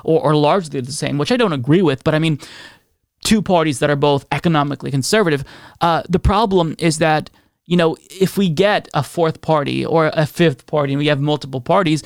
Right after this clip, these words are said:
we still live in a late stage capitalist system, and those parties are just as susceptible to corruption as the Democratic Party and Republican Party is. So, you know, unless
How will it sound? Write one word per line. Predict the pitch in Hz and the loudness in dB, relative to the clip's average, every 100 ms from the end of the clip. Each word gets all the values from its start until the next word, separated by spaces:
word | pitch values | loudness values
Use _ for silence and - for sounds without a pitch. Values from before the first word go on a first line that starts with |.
| - - | -8 0
we | 185 | 0
still | - - 190 | 0 0 2
live | 185 180 170 | 4 4 2
in | - 165 | 0 -2
a | 156 | 0
late | 160 147 | 0 -2
stage | 160 156 | -2 -2
capitalist | - 139 143 143 147 - | -2 -4 -4 -4 -4 0
system, | 220 233 160 160 160 - - | -2 0 -2 -2 -4 -10 -4
and | 151 156 | 0 2
those | 180 | 0
parties | - 196 180 - | 0 0 0 -2
are | 139 | -4
just | 127 143 - | -2 -2 -4
as | 156 | -8
susceptible | - 151 143 - 143 143 | -6 -4 -6 -6 -8 -8
to | |
corruption | - 147 143 - 156 | -4 -2 -2 -4 -6
as | 143 | -4
the | 147 | -4
Democratic | 143 143 139 135 139 | -2 -4 -2 -4 -4
Party | - 135 135 | -2 -2 -2
and | 139 | -4
Republican | 131 139 131 135 | -4 -4 -4 -6
Party | 123 131 117 - - | -6 -8 -8 -8 -8
is. | - 147 127 - - - - | -2 -2 -2 -8 -16 -20 -12
So, | - 180 165 | -4 0 0
you | 175 | 0
know, | 165 | -2
unless | 160 160 190 196 113 - | -2 0 0 0 -4 -10